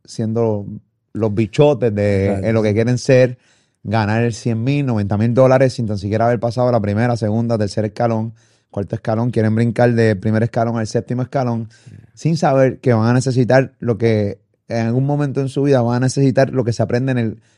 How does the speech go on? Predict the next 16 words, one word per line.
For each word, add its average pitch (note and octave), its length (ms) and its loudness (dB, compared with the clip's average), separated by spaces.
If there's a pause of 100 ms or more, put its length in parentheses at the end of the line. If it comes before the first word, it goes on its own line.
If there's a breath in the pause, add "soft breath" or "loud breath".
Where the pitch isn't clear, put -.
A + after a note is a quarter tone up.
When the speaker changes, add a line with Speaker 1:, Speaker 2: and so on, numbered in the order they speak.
(120)
Speaker 1:
tercero C#3 600 -2
y A#2 100 -8
cuarto B2 280 -2
y - 20 -4
quinto A2+ 240 -6
escalón. A#2+ 440 -4
Entonces G#2+ 220 -6
ahí B2 140 2
te B2+ 80 0
vas B2+ 160 0
a C3 220 4
ver C3+ 180 2
un C#3+ 240 -4
momento C#3 440 -2
bien C3 160 0
apretado. A#2+ 540 0